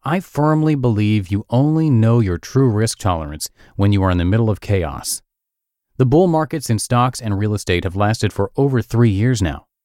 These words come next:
Valuations are fully valued, in my opinion, and there might very well be a pullback, especially if we start seeing aggressive tapering. The one thing we have going for us is that the government is in absolute cahoots with investors.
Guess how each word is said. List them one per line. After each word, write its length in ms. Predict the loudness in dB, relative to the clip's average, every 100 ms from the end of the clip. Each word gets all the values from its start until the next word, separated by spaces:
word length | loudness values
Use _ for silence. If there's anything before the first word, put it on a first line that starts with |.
| _ _ _ _
Valuations 640 | -2 2 2 2 0 -2
are 80 | -2
fully 380 | -2 0 2 2
valued, 400 | 2 2 0 0
in 80 |
my 140 | -2 -4
opinion, 440 | -4 -4 -2 -2 -4 _ _ -2
and 100 | 2
there 80 |
might 180 | 2 0
very 220 | 0 2
well 200 | 2 2
be 140 | 2 0
a 80 | 0
pullback, 500 | -2 0 -2 -4 -8
especially 640 | -10 -2 -2 -2 -4 -4
if 80 | -6
we 100 | -6
start 280 | -2 -2
seeing 300 | 0 0 0
aggressive 460 | -2 -4 -6 -6 -8
tapering. 460 | -2 -2 -2 -10 -14 _ _ _ _ _ _ -4
The 100 | 0
one 180 | 2
thing 160 | 2 0
we 120 | 0
have 160 | 0 0
going 240 | 0 0
for 200 | -2 -2
us 140 | -2 -4 _ _ _
is 80 | -4
that 120 | -2
the 80 | -2
government 520 | -2 -2 -2 -6 -8 -12
is 140 | -4
in 80 | -2
absolute 540 | 0 -2 -2 0 0 -2
cahoots 400 | -4 -4 -4 -2
with 140 | -2
investors. 600 | -2 -2 -4 -6 -12 -14